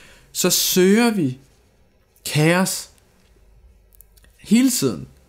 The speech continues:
for ellers så keder vi os, hvis ikke vi har kaos. Det er også derfor, at de her historier, som jeg nævnte før, der, der er en grund til, at heltehistorien er så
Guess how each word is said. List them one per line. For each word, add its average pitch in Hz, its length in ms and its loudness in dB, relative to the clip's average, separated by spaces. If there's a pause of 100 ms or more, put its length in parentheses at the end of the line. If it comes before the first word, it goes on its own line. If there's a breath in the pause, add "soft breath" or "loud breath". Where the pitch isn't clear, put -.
(120)
for 175 100 0
ellers 190 180 0
så 202 160 -6
keder 247 440 2
vi 123 200 0
os, - 240 -12 (400 soft breath)
hvis 143 140 -2
ikke 185 120 0
vi 180 80 2
har 196 360 -4
kaos. 90 640 -6 (720 soft breath)
Det 220 80 2
er 220 40 4
også 226 140 0
derfor, 202 360 0
at 139 360 -6
de 156 120 2
her 151 60 0
historier, 139 560 -2
som 117 200 -6
jeg 107 80 -6
nævnte 117 460 -6 (140)
før, 107 340 -4 (1300 soft breath)
der, 143 140 -2
der 156 80 -2
er 170 100 0
en 202 120 0
grund 190 340 -2
til, 160 340 -2
at 123 240 -6 (100)
heltehistorien 143 1700 -2 (680)
er 160 240 -2
så 180 380 0